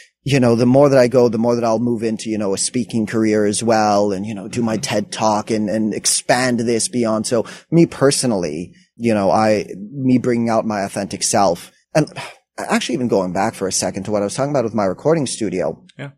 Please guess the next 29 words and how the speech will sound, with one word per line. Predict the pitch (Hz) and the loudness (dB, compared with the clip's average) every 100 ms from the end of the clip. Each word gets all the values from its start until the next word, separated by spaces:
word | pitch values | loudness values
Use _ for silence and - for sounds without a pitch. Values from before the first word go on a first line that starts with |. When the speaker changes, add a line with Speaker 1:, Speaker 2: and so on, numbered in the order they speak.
| - | -2
Speaker 1:
You | 131 | 2
know, | 135 | 4
I | 117 | 4
was | 110 | 2
dedicated | - 113 107 110 104 | 2 2 0 -2 -2
to | 117 | -2
helping | 107 104 | -2 -2
emerging | 98 104 104 101 | -2 -2 -2 -4
musicians | 95 98 107 90 | -4 -6 -6 -2
get | 101 | -2
off | 90 - | -2 -4
the | |
ground. | 92 147 127 - - - - - | -2 0 -2 -6 -14 -16 -10 0
And | 135 113 | 2 2
while | - 131 113 | 2 4 4
that | 104 143 185 | 4 2 2
was | 123 113 | 0 -4
a | 101 | -2
genuine | 110 107 104 101 92 87 85 - _ - | 0 0 0 0 0 -2 -6 -8 _ -8
purpose, | - 220 104 55 - - - _ _ - _ _ | -2 0 0 -2 -4 -6 -8 _ _ -20 _ _
the | 147 | 0
reason | 143 214 254 254 220 - - | 2 2 2 2 0 -2 -4
really | 135 127 175 226 170 | -4 0 2 4 4
why | 110 101 101 | 4 2 2
I | |
was | 101 104 | -2 -4
charging | - 104 98 107 101 | 0 0 0 -2 -2
very | 98 95 | 0 0
little | 92 87 87 156 | -2 0 -2 -4